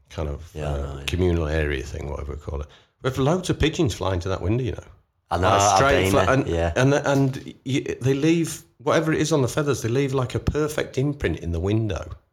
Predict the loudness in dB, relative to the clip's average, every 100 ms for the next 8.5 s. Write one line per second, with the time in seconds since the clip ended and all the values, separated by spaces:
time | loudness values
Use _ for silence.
0 | _ -6 0 0 -2 -6 -8 -4 -2 0
1 | 0 0 0 -2 -2 -6 -8 -14 _ _
2 | _ -6 -4 -4 -6 -6 -2 -2 -4 -4
3 | -4 0 0 0 -2 -2 -2 -2 -2 -6
4 | -6 -4 -6 -8 -4 -2 0 -2 -2 -4
5 | -4 -2 -4 -6 -8 -4 0 2 2 0
6 | -4 -4 -4 -4 -4 -6 -4 -4 -4 0
7 | 2 2 2 2 4 2 0 -2 -2 -2
8 | -4 -6 -6 -6 -8